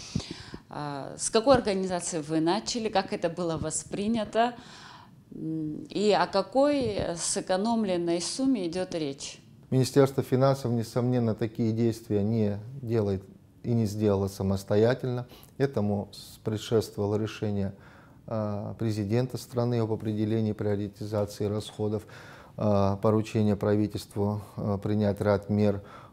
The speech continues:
Speaker 2: по стабилизации, а, бюджетной системы, а, после чего была определены, были определены приоритетные расходы. Вот. Ну и в соответствии с этим решением, а, вся бюджетная система,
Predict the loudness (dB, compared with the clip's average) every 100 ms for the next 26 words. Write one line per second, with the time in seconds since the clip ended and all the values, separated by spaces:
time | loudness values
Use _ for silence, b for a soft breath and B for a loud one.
0 | -12 2 6 6 2 -2 0 0 2 0
1 | -2 0 2 2 0 -4 -2 -2 -4 -4
2 | -4 -2 -2 -2 -4 -4 -10 -8 -2 0
3 | 0 -4 B B B B B -6 -6 -8
4 | 0 2 2 0 0 0 6 8 8 4
5 | -2 -2 -2 0 2 2 2 2 0 -2
6 | -4 -2 0 0 0 0 0 2 2 0
7 | -2 0 0 0 2 2 2 2 2 0
8 | 2 2 2 2 -2 2 4 2 0 B
9 | B B -2 6 6 6 2 4 2 2
10 | 0 2 0 0 -4 -2 -4 -2 0 0
11 | -2 -6 -4 0 2 0 -2 -2 -2 0
12 | -4 -6 -10 0 2 2 -2 -2 -2 -4
13 | -4 -8 -2 0 0